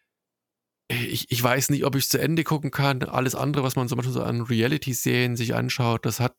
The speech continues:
eine ganz andere Quant-, Qualität irgendwie, wo du, so ein, so ein Hauch Voyeurismus, der da mitschwingt. Hier bin ich mir nicht sicher, ob ich da Voyeur sein möchte. Also eher, eher nicht. Und wie du sagst, ich guck mal in die zweite Folge rein, ob das dann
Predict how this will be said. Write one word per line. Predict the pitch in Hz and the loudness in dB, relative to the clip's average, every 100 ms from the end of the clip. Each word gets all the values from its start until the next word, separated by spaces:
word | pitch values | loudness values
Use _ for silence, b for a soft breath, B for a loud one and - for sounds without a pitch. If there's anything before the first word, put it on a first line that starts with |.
| _ | _
eine | 117 | -2
ganz | 117 123 - | 2 0 0
andere | - 131 135 123 | -2 0 2 0
Quant-, | - 123 120 - - | 0 0 0 -4 -2
Qualität | 123 120 - 139 160 - | 0 0 0 0 0 0
irgendwie, | 117 110 110 123 | -2 0 0 0
wo | 117 117 120 | 0 -4 -4
du, | 120 117 B B B B B _ _ - | -4 -4 B B B B B _ _ -6
so | - - | -4 0
ein, | 123 | 0
so | 110 113 | 0 0
ein | 104 | 2
Hauch | 113 117 110 | 2 0 -4
Voyeurismus, | 110 120 127 123 113 147 - 110 117 - | -2 2 4 2 2 0 2 2 0 0
der | 110 | 0
da | 110 | 0
mitschwingt. | 110 135 - 107 120 131 b b b _ - | 0 0 0 0 -4 -8 b b b _ -2
Hier | 131 | 0
bin | - 131 | 2 0
ich | 123 | 2
mir | 123 123 | 0 0
nicht | 131 - | 0 0
sicher, | 135 135 113 | 0 0 0
ob | 160 | -2
ich | 113 | -2
da | - 117 113 - | 0 2 0 -6
Voyeur | 113 107 117 107 123 131 | -6 0 2 2 2 2
sein | 107 110 107 | 2 2 2
möchte. | 107 110 - 127 123 | 0 -2 -2 -4 -4
Also | - 110 | -4 -4
eher, | 110 117 120 113 - _ | 0 0 0 -2 -8 _
eher | 123 113 | 0 0
nicht. | 113 127 135 - - | 2 0 -2 -8 -8
Und | 120 113 113 - - | -6 -4 -6 -10 -4
wie | 120 | -2
du | 120 | 0
sagst, | 127 120 | 0 -2
ich | 104 104 | -6 -6
guck | 165 | -2
mal | 165 143 | 2 2
in | 131 | 2
die | 123 | 0
zweite | - 123 160 160 | 0 0 0 -4
Folge | - 143 139 123 | -4 -2 0 0
rein, | 117 139 139 | 0 0 -2
ob | - | -4
das | - - | -4 -2
dann | 123 123 | -2 -2